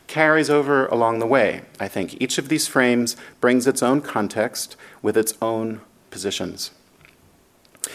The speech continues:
Steirl describes the circulating image as becoming bruised as it moves. She says,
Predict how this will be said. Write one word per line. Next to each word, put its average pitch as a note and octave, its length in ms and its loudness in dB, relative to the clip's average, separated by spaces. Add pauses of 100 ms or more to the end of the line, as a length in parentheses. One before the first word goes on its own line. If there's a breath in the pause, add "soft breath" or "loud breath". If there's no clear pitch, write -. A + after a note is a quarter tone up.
(200 loud breath)
Steirl D3+ 720 8
describes A2+ 580 4
the A2+ 100 -2
circulating C3 640 6
image A#2+ 360 4
as F#2+ 80 -4
becoming G#2+ 500 -4
bruised G2 680 0 (380 soft breath)
as F2+ 140 0
it - 120 -4
moves. - 500 -6 (360 loud breath)
She - 200 0
says, A2+ 380 6